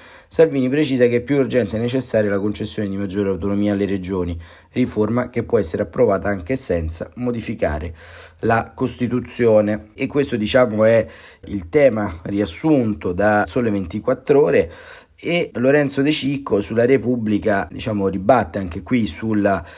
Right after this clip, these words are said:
spinta di Scholz nei confronti di Letta e, e l'S P D contro Fratelli d'Italia, no ai post fascisti. E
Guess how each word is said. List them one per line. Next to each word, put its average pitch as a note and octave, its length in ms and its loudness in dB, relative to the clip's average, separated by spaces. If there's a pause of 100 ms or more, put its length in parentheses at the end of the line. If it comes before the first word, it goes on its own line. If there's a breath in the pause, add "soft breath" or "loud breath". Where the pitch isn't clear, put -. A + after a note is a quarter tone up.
(140 loud breath)
spinta A2+ 640 0
di F#2 160 -6
Scholz G#2 880 0
nei F#2+ 120 -6
confronti G#2 540 -4
di G2+ 120 -4
Letta B2+ 540 2
e, G2 240 -6
e F#2 180 -2
l'S G2 260 -2
P A#2+ 140 -2
D G2 200 0
contro G#2+ 400 -2
Fratelli F#2+ 360 -4
d'Italia, G2+ 460 0 (460 loud breath)
no B2 340 2
ai A2 160 0
post G#2 240 -2
fascisti. G2 1040 -4
E G#2 400 -2